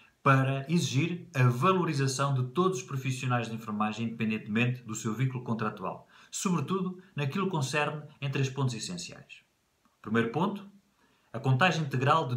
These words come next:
todos os pontos acumulados. Segundo ponto, a conclusão do processo de atribuição de suplemento remuneratório a todos os enfermeiros especialistas.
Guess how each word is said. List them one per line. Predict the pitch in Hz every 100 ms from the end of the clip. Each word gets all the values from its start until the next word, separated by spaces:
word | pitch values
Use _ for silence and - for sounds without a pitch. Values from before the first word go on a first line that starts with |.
| 123
todos | 180 214 175 143
os |
pontos | - 170 - 147
acumulados. | 123 95 87 - - _ _ _ _ _ _ _ _ _ _
Segundo | - 107 104
ponto, | - 175 202 - - _ _ _ _ _ - - _ -
a | 127 117 113 110
conclusão | 185 185 156 127 165 220 220 - _
do | - 135
processo | - - 185 180 -
de | 139
atribuição | 139 143 131 127 147 160
de |
suplemento | - - 131 165 180 131
remuneratório | 147 160 151 131 123 135 165 160 -
a | 127
todos | 123 - 196 208 165
os | 156
enfermeiros | 160 151 139 127
especialistas. | - - 92 - - - -